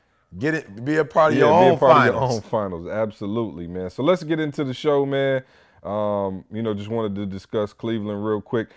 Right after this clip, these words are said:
Speaker 2: I wanna get into, to our, our new favorite segment, Am I Tripping Or? And this one, like, you know, for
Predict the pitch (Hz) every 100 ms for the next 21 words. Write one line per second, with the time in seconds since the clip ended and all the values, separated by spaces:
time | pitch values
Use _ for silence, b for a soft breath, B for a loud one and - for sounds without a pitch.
0 | b 131 160 147 127 131 123 - 120 -
1 | 123 110 104 - 101 104 101 104 104 113
2 | 123 - 113 104 104 - 113 104 104 -
3 | 98 110 110 - 120 101 104 117 110 92
4 | b b b _ 120 127 127 120 117 _
5 | 123 151 175 160 147 - 147 143 - 160
6 | 175 147 139